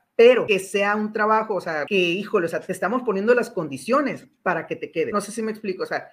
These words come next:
te estamos poniendo todo, te estamos poniendo profesionalización, lo que hemos hablado anteriormente, te estamos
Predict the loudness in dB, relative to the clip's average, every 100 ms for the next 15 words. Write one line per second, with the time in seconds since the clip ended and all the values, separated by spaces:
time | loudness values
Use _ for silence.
0 | _ -8 -4 -2 -2 0 0 2 2 4
1 | 4 4 2 -2 -4 -4 -2 -2 0 -2
2 | -4 -10 -12 -10 -2 2 4 2 -2 0
3 | 0 0 0 0 -2 -6 -10 -8 -4 -4
4 | -6